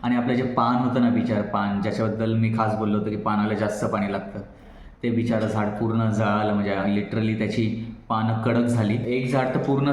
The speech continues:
ते पण सुकलं होतं, पण त्याची पण पानं टवटवीत होत आहेत, म्हणजे झाली आहेत अर्धी.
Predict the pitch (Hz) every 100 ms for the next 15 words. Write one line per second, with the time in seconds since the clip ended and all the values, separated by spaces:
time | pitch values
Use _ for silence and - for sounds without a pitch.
0 | 135 131 156 156 139 135 127 131 - 127
1 | 123 123 120 120 131 123 123 123 120 120
2 | 120 120 120 120 113 120 120 - - -
3 | - - 110 107 113 110 131 113 104 98
4 | 127 170 -